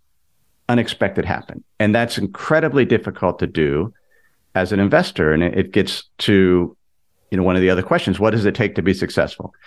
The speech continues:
And we don't want to have our investment success dependent on outsmarting other investors, to have to have some type of informational edge.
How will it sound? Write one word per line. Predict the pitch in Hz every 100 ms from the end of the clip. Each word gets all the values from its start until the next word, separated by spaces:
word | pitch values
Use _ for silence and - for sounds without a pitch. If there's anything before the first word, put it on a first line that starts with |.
| - - -
And | 110
we | 135
don't | 156 156 85
want | 98 117 135 -
to | 120 107 101 - _ _
have | 107 101 - -
our | 101 107 113 - _
investment | 92 87 98 104 - 107 95
success | - 87 - 135 78 - - _ _ _ _ -
dependent | 92 - 156 170 117 117
on | 107 110 104 101 _ _ _
outsmarting | 110 107 - 110 104 101 95
other | 95 90 85
investors, | 78 76 - - - - _ _ _ _
to | 95
have | 113 139 -
to | 101
have | - 120 104
some | - 90
type | - 85
of | 76 -
informational | 82 82 76 69 - -
edge. | - - -